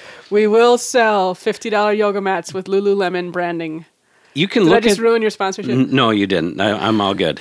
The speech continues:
Speaker 1: <laughs>
Speaker 2: I'm all good. I, I've, as much as it has become a business, it also, I think, became popular because we were searching.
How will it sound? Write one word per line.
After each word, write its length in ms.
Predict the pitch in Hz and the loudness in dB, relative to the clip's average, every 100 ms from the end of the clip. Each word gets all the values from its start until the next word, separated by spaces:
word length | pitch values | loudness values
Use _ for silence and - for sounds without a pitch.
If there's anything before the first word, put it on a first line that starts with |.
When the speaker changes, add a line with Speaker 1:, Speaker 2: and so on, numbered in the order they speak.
| - | -10
Speaker 1:
<laughs> 100 | - | -4
Speaker 2:
I'm 200 | 339 - | 0 2
all 140 | - 104 | 2 0
good. 300 | 90 - - 415 - 494 - 494 - 480 - 508 - - - - - _ _ _ _ | 0 -2 0 -4 -4 -10 -4 -6 -4 -6 -6 -10 -10 -12 -12 -12 -14 _ _ _ _
I, 280 | - 143 151 | -10 -4 -2
I've, 400 | 131 139 113 - _ _ _ | -2 -2 -6 -16 _ _ _
as 180 | 131 120 | -6 -2
much 460 | 123 123 147 143 - | 0 2 2 0 -6
as 560 | 135 127 117 110 104 - | -4 0 0 0 -6 -8
it 140 | 123 110 | -4 -2
has 160 | 113 | -4
become 340 | 95 101 - 113 | -6 -6 -2 -2
a 60 | |
business, 640 | 95 92 90 78 80 - - _ _ _ _ 113 | 0 -2 -2 -4 -6 -6 -8 _ _ _ _ -2
it 160 | 110 | 0
also, 560 | - 156 214 - 101 92 | 0 0 -2 -2 -2 -2
I 120 | 95 | -4
think, 440 | - 104 95 - _ _ _ - | -4 -4 -4 -8 _ _ _ -12
became 380 | 110 - 113 101 | -8 -2 -2 -2
popular 720 | - 95 - 90 80 80 - _ _ - | -6 -6 -6 -6 -4 -6 -8 _ _ -12
because 500 | 92 - 104 87 87 | -8 -4 -4 -4 -6
we 200 | 98 98 | -4 -4
were 140 | 85 | -4
searching. 500 | - 73 - 50 | -6 -10 -12 -14